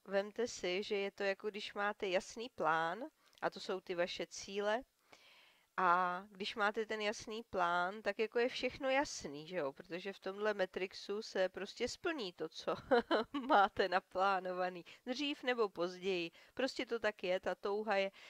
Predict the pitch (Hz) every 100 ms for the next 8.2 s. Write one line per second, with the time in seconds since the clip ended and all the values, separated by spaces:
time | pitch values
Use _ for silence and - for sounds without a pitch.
0 | - 202 220 240 233 - 233 208 220 196
1 | 208 208 - 202 190 185 - 180 180 190
2 | 185 175 - 202 185 170 160 - - -
3 | 196 226 190 202 202 _ - 196 190 -
4 | 196 190 190 190 175 - 190 208 214 202
5 | - - - _ - - 202 185 190 -
6 | 208 196 190 - 185 185 - 180 - -
7 | 175 - 175 170 175 - 170 - 185 -
8 | 180 180